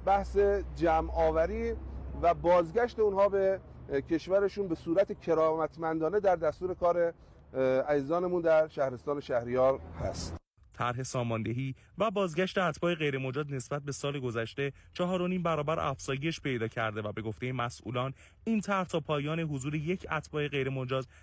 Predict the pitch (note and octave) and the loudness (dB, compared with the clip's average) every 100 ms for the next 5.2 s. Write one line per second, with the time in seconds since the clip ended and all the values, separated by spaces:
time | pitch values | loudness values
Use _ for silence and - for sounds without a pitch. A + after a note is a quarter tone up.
0 | - C#3+ E3+ G#3 G3+ F3 E3 E3 - A#2+ | -8 -2 -2 -2 -4 -4 -2 -4 -4 -4
1 | A#2 A#2 A2+ G#2 G#2+ G2+ - - - - | -2 -4 -6 -10 -12 -16 -16 -18 -18 -20
2 | - - - A#2+ A#2 G#2+ A2 G#2+ G#2 A2+ | -20 -20 -8 -4 -4 -4 -4 -6 -4 -4
3 | A#2 B2+ D#3+ D#3 _ - - G#3+ G#3+ F#3 | -2 -2 -4 -6 _ -16 -4 0 2 0
4 | F3 D#3+ C#3+ C3+ - A#2+ B2 D#3+ F3 B2+ | 0 -2 -2 -4 -2 -2 0 0 0 -2
5 | A#2 | -2